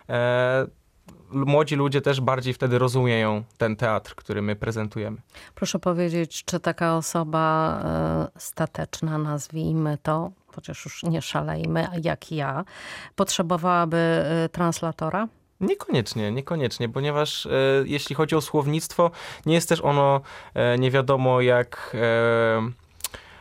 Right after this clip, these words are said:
Speaker 1: e, zamienione w slang młodzieżowy, czy coś z tym związanego, tylko po prostu chodzi o ten język, który, em, mówi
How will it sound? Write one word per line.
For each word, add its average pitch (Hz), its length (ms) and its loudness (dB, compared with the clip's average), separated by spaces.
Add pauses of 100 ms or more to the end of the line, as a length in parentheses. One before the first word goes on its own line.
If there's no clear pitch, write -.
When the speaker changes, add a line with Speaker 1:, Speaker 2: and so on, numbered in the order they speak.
(140)
Speaker 1:
e, 117 140 4
zamienione 123 840 4
w 117 380 4
slang 123 360 2
młodzieżowy, 123 920 4
czy 120 140 0 (720)
coś - 340 0
z - 80 -6
tym 123 200 2
związanego, 120 720 2
tylko 165 220 0
po 139 80 -2
prostu 143 520 2
chodzi 139 260 2
o 135 60 4
ten 139 180 0
język, 139 540 2
który, 127 840 2 (580)
em, 110 720 2 (280)
mówi 139 420 2